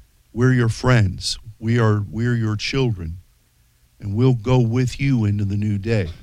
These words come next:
W-, b-, b-, righteousness is that vision of God for the new,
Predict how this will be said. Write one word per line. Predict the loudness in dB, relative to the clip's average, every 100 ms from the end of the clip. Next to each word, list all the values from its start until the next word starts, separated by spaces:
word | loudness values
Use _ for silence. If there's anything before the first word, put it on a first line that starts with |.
| -20 _ _ _ _ _ _
W-, | -10 -10
b-, | -6 -4 -4 -6 -4
b-, | -4 -2
righteousness | 2 4 4 2 -2 -2 -4 -4 -2 -4 -6 -12 -20 _ _ -8
is | -4 -2
that | 0 0
vision | 0 0 0 2 0
of | -2
God | 0 2 2 2
for | -2 -4
the | 0
new, | 2 2 2